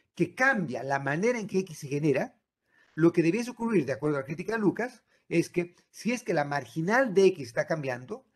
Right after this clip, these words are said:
la condicional de Y en X también debe cambiar. O lo que es lo mismo, si es que la ley de movimiento de la variable de estado cambia,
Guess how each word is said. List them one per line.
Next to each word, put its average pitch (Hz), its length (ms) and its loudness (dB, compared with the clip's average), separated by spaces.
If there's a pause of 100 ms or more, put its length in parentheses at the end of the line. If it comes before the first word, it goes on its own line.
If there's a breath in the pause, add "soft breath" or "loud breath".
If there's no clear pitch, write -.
(220 soft breath)
la 165 320 0
condicional 160 640 -4
de 208 60 -6
Y 202 180 -2
en 190 140 0
X 190 300 -6
también 151 320 -4
debe 139 260 -8
cambiar. 120 440 -10 (340)
O 120 100 -10
lo 117 140 -10
que 139 80 -8
es 127 60 -6
lo 156 80 -4
mismo, 220 420 -2 (220 soft breath)
si 170 220 -4
es 180 120 -2
que 151 160 -8
la 123 140 -6
ley 165 180 0
de 185 100 0
movimiento 175 300 -4
de 147 60 2
la 139 40 0
variable 143 240 -2
de 143 60 -4
estado 156 340 2
cambia, 196 480 2